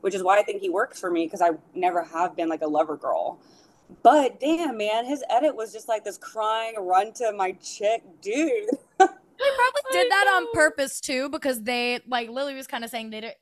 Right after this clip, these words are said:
Speaker 3: They
Speaker 2: didn't
Speaker 3: have
Speaker 2: have,
Speaker 3: to
Speaker 2: like,
Speaker 3: make
Speaker 2: a
Speaker 3: these
Speaker 2: villain
Speaker 3: characters.
Speaker 2: kind of. So yeah, so they were
Speaker 3: Mm-hmm.
Speaker 2: like, "Okay, if we're gonna make her, like, this, like, hard ass
Speaker 3: Yeah,
Speaker 2: on the
Speaker 3: yeah.
Speaker 2: show, we gotta make him, like, a <laughs> little
Speaker 3: They
Speaker 2: bitch,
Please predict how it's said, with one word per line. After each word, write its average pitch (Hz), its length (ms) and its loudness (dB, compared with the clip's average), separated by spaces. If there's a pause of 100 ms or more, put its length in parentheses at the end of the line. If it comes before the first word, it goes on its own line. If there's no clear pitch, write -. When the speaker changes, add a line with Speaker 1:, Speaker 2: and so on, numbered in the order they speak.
(120)
Speaker 3:
They 233 160 -8
Speaker 2:
didn't 277 80 0
Speaker 3:
have 302 80 2
Speaker 2:
have, 302 80 0
Speaker 3:
to - 60 -4
Speaker 2:
like, 277 100 -2
Speaker 3:
make 240 60 4
Speaker 2:
a - 20 -4
Speaker 3:
these 190 180 -8
Speaker 2:
villain 262 540 2
Speaker 3:
characters. 277 340 -4
Speaker 2:
kind 320 380 -2
of. 330 100 -2 (320)
So - 120 -8
yeah, 320 400 2
so 302 140 0
they 311 120 2
were 320 80 -2
Speaker 3:
Mm-hmm. 311 80 2
Speaker 2:
like, 277 260 2
"Okay, 269 340 4
if 240 100 -4
we're 269 80 -4
gonna 269 180 -4
make 254 340 -4
her, 254 400 2
like, 214 300 -4
this, 220 160 -8
like, 190 260 -8 (240)
hard 285 380 4
ass 226 280 0
Speaker 3:
Yeah, 233 200 4
Speaker 2:
on 294 100 4
the - 80 0
Speaker 3:
yeah. - 140 2
Speaker 2:
show, 254 320 4
we 262 80 -4
gotta 277 240 2
make 254 320 -2
him, 277 340 0
like, 220 380 -2
a 233 200 -4
<laughs> - 60 -14
little 254 340 -4
Speaker 3:
They 311 180 4
Speaker 2:
bitch, - 60 4